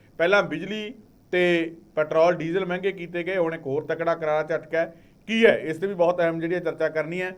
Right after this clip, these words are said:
ਉਧਰ ਨਾਲ ਹੀ ਨਾਲ ਗੱਲਬਾਤ ਕਰਾਂਗੇ ਕਿ ਹੁਣ ਪੰਜਾਬ ਦੇ ਵਿੱਚ ਕਾਂਗਰਸ ਦੀ ਥਾਂ ਅਕਾਲੀ ਦਲ ਲੈ ਰਿਹਾ, ਕਿਵੇਂ? ਬਹੁਤ ਅਹਿਮ, ਇਸ ਤੇ ਵੀ ਬਹੁਤ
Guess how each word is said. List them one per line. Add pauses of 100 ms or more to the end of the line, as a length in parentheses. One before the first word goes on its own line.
(520)
ਉਧਰ
ਨਾਲ
ਹੀ
ਨਾਲ
ਗੱਲਬਾਤ
ਕਰਾਂਗੇ
ਕਿ (380)
ਹੁਣ
ਪੰਜਾਬ
ਦੇ
ਵਿੱਚ (360)
ਕਾਂਗਰਸ
ਦੀ
ਥਾਂ (460)
ਅਕਾਲੀ
ਦਲ (140)
ਲੈ
ਰਿਹਾ,
ਕਿਵੇਂ? (420)
ਬਹੁਤ
ਅਹਿਮ,
ਇਸ
ਤੇ
ਵੀ
ਬਹੁਤ